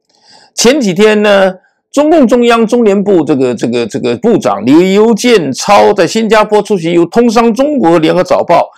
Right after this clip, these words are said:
联合举办的慧眼中国对话中，主持人，新加坡华人，呃，呃，媒体集团的社长啊，李慧玲，李慧玲呢提问，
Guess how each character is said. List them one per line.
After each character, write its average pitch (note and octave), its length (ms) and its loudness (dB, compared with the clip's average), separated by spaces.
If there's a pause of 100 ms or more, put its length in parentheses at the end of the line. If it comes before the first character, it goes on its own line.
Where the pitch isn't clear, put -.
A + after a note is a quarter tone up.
(220)
联 G#3 200 4
合 B3+ 140 4
举 B3 180 -8
办 G3 160 0
的 F3 60 0
慧 D#4 240 2
眼 F#3 300 -2
中 A#3+ 320 0
国 - 180 -4
对 D3+ 180 -2
话 A#2 280 -4
中， D3+ 280 -2 (380)
主 C#3 180 -2
持 - 140 -2
人， F3+ 380 -2 (720)
新 F#3+ 240 -4
加 F#3 160 2
坡 F3+ 160 0
华 D3 220 0
人， E3+ 520 -4
呃， A2 320 -4 (100)
呃， A2 220 -4
媒 C3 240 -2
体 B2 240 -6
集 C#3+ 180 -6
团 B2+ 280 -6
的 C3+ 60 -6
社 - 220 -2
长 - 140 -10 (200)
啊， - 180 -10
李 G2+ 140 -10
慧 C#3+ 220 2
玲， G3+ 340 0 (300)
李 C3+ 140 2
慧 G3 160 4
玲 E3+ 180 2
呢 F3 100 2
提 E3+ 300 -4
问， A#3+ 240 0